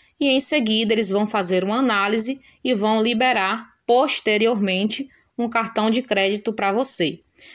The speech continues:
Então aqui, pessoal, clicando na opção cartão de crédito, vai aparecer aqui algumas informações,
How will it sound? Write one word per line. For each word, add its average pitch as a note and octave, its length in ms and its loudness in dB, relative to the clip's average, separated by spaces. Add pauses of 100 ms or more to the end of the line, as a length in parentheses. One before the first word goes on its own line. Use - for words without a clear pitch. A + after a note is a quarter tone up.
(200)
Então A#3 240 0
aqui, B3 240 0
pessoal, A3 460 0
clicando B3 520 0
na A3+ 160 4
opção F#3+ 460 -2
cartão G3+ 440 -2
de F3+ 100 0
crédito, F3+ 680 -4 (540)
vai F#3 180 -2
aparecer G3 480 -2
aqui F#3+ 180 -4
algumas E3+ 340 -2
informações, A3+ 920 0